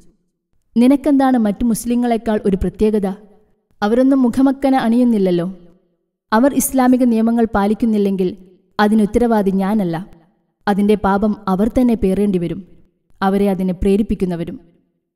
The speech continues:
"നിർത്തു നിന്റെ പ്രസംഗം. ഈ സ്ഥാപനത്തിന് ചില ചിട്ടകളും വ്യവസ്ഥകളുമൊക്കെയുണ്ട്.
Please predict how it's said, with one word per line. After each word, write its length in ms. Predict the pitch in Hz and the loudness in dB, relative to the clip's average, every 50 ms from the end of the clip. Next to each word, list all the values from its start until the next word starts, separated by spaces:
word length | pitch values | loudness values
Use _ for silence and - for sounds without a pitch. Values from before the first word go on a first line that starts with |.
| _ - _ | _ -4 _
"നിർത്തു 320 | 220 233 247 240 - 311 | 2 4 4 4 4 4
നിന്റെ 240 | 302 247 226 220 214 | 4 6 6 4 2
പ്രസംഗം. 480 | 196 - 185 190 - 196 190 185 170 170 - - - - _ _ _ _ _ _ _ _ _ _ - | 0 0 -4 -4 -4 -4 -4 -4 -6 -8 -10 -18 -20 -20 _ _ _ _ _ _ _ _ _ _ -2
ഈ 80 | 214 226 | -2 -2
സ്ഥാപനത്തിന് 720 | - - - 226 202 208 202 233 240 226 - 214 202 196 | -2 0 -2 -2 0 0 0 -2 -2 -2 -2 -2 -2 -2
ചില 160 | - - 202 202 | -2 -2 -2 -2
ചിട്ടകളും 540 | 185 - 208 185 - 233 214 226 214 202 | -2 -4 -8 -2 0 0 2 2 0 2
വ്യവസ്ഥകളുമൊക്കെയുണ്ട്. 1000 | 202 190 185 208 208 - - 240 220 220 208 196 190 180 - 185 170 165 160 160 | 0 -2 0 -2 -4 -2 -2 0 2 2 0 0 0 -4 -4 -4 -4 -4 -4 -6